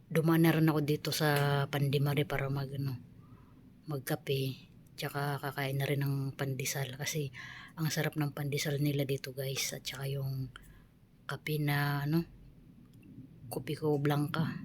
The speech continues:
Yun ang in-order ko, guys. So, ayan, dumating na yung aking kape.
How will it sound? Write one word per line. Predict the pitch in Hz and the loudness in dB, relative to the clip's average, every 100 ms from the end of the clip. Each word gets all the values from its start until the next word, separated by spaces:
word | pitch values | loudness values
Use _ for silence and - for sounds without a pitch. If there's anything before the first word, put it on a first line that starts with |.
| - - - - - - - - | -12 -16 -20 -20 -20 -20 -20 -4
Yun | 170 | 2
ang | 170 | 6
in-order | 165 160 156 151 156 | 8 8 6 2 0
ko, | 151 | 0
guys. | 143 143 - - - - - - - - - _ - - _ _ - - - _ - - - - - - - - - - - - - | 0 0 0 -6 -8 -14 -20 -20 -20 -20 -20 _ -20 -20 _ _ -20 -20 -20 _ -20 -20 -20 -20 -20 -20 -20 -20 -20 -20 -18 -18 -10
So, | - 175 165 | -2 2 6
ayan, | 160 160 151 - - - - - - - | 6 6 4 -2 -16 -20 -20 -20 -20 -6
dumating | 165 147 156 156 160 | -2 0 0 2 2
na | 156 | 4
yung | 156 156 156 156 156 156 156 | 4 4 2 2 0 0 -4
aking | - 156 151 151 151 - | -2 0 0 0 -2 -4
kape. | 147 - 131 | -8 -8 -10